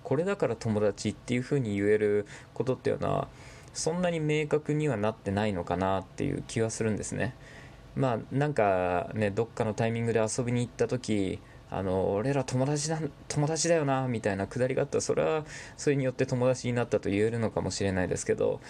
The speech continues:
おそらくここの中で友達だと思うタイミングっていうのはそこじゃなかっ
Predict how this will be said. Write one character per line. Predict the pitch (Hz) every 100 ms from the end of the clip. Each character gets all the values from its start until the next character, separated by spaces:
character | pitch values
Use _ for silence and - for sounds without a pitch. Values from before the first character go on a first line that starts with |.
| - -
お | -
そ | 143
ら | 190
く | - 110 101
こ | -
こ | 123 160 160
の | 165
中 | 160
で | 113
友 | 98 113 120
達 | 131 135
だ | 123
と | 101
思 | 101 104
う | 101
タ | 113
イ | 101
ミ | 98
ン |
グ | 95
っ |
て | -
い |
う | 147
の |
は | 123
そ | -
こ | 117
じ | 117
ゃ |
な | 113 120
か |
っ | 139